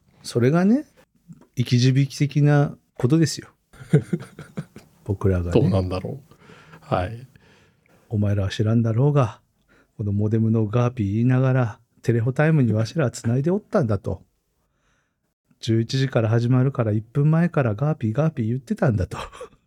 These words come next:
Speaker 2: はい。
Speaker 1: 誰もわからんだろ。
Speaker 2: <laughs> 綺麗に老害ですよね。
Speaker 1: ええ、
Speaker 2: それね。
Speaker 1: 常に老害の最先端を突っ走っていきますよ、僕らは。
Speaker 2: 確かに。はい。老害を気にせず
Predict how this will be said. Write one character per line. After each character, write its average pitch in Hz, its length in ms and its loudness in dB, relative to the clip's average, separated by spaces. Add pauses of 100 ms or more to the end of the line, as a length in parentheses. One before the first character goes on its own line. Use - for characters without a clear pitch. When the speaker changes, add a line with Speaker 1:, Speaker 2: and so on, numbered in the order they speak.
(100)
Speaker 2:
は 87 360 -12
い。 90 140 -18 (180)
Speaker 1:
誰 120 240 0
も 156 200 4
わ 151 80 4
か 147 160 2
ら 190 100 -2
ん 147 80 0
だ 98 100 0
ろ。 180 120 0
Speaker 2:
<laughs> 185 40 -4 (2250)
綺 - 180 -6
麗 117 300 6
に 90 140 0
老 98 240 0
害 98 480 0
で 101 140 -4
す - 100 -8
よ 82 120 -10
ね。 82 60 -12 (220)
Speaker 1:
え 101 400 -2
え、 - 100 -20
Speaker 2:
そ - 120 -2
れ 131 140 6
ね。 110 80 2
Speaker 1:
常 120 80 4
に 123 80 4
老 120 80 2
害 120 180 4
の 120 120 4
最 120 220 2
先 117 220 2
端 104 180 -2
を 92 100 -2
突 - 140 -8
っ - 60 -20
走 110 160 0
っ - 40 -14
て - 100 -12
い - 20 -8
き 104 60 -2
ま 98 100 0
す - 120 -10
よ、 90 200 -12 (100)
僕 92 200 -10
ら 92 80 -10
は。 98 60 -12
Speaker 2:
確 87 200 -8
か 87 60 -14
に。 - 100 -20 (560)
は 82 220 -6
い。 - 160 -12 (920)
老 98 220 0
害 107 260 4
を 92 120 2
気 - 140 -6
に 95 120 0
せ 101 160 0
ず 85 280 -10